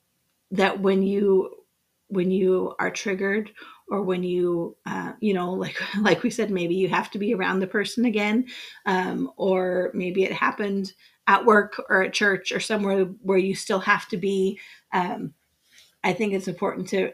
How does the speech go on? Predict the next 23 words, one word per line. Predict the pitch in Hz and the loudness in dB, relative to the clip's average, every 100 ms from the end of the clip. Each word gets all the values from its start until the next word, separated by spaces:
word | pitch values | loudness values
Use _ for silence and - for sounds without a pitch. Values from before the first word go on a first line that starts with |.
| _ | _
to | - 175 | -10 -8
have | - - 185 185 175 - _ - | -6 -2 -2 -2 -6 -12 _ -12
healthy | - 196 185 226 208 214 220 _ _ _ _ _ | -2 -2 -2 -4 -2 -2 -4 _ _ _ _ _
boundaries, | 214 185 196 240 302 - - _ _ _ _ _ - | -4 -4 0 0 -2 -6 -18 _ _ _ _ _ -6
um, | 190 190 - 208 - _ _ _ _ _ _ _ _ _ _ | -4 -2 -6 -12 -16 _ _ _ _ _ _ _ _ _ _
and | 190 185 | -4 -2
to | 165 | 0
be | 180 196 | 0 2
wise. | 185 170 160 170 175 220 214 - | 0 0 -2 -2 0 -2 -2 -8
Like, | 196 185 | -8 -4
I | 175 | -4
don't | 175 175 - | -4 -6 -8
think | 196 175 - | -6 -6 -6
that | 190 | -8
forgiveness | - 185 175 165 180 - | -6 -4 -4 -2 -6 -6
means | 180 175 180 - | -6 -6 -6 -6
you | 175 | -6
just | 170 165 - | -4 -6 -4
act | 160 - | -4 -6
like | 175 - | -8 -8
nothing | 175 - 196 | -8 -8 -8
bad | 214 156 | -6 -8
happened. | 165 - - 254 311 302 | -8 -12 -6 -2 -2 -4